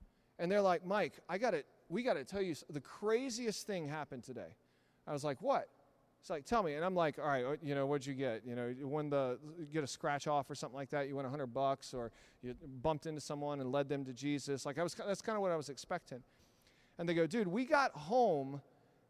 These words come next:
and there's an envelope with our names on it, and we opened the envelope, and there is a verse in this letter and a thirty-two thousand dollar check attached. And we have no idea who it's from." And I was like,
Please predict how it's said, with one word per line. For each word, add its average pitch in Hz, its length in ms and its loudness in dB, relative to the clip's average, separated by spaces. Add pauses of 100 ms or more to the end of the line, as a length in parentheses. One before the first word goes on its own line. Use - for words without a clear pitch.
and 170 140 0
there's 180 200 4
an 170 100 0 (100)
envelope 190 800 2 (480)
with 170 140 0
our 170 140 4
names 208 520 2
on 135 180 -2
it, 127 160 -4 (140)
and 160 100 -4
we 160 200 -2
opened 214 340 2
the 180 160 0
envelope, 147 680 -2 (380)
and 151 160 2
there 175 160 8
is 156 160 0
a 147 120 2 (200)
verse 214 380 4
in 226 140 -4
this 180 220 -6
letter 160 520 2 (260)
and 139 100 -4
a - 40 -2
thirty-two 202 640 -2
thousand 160 440 -4
dollar 139 300 2
check - 340 -6
attached. - 640 -10 (400)
And 147 100 0
we 151 80 4
have 117 180 2
no 156 380 6
idea 127 340 -2
who 113 160 -6
it's 90 140 -12
from." 80 320 -16 (1400)
And 165 120 4
I 175 120 4
was 156 140 2
like, 143 360 4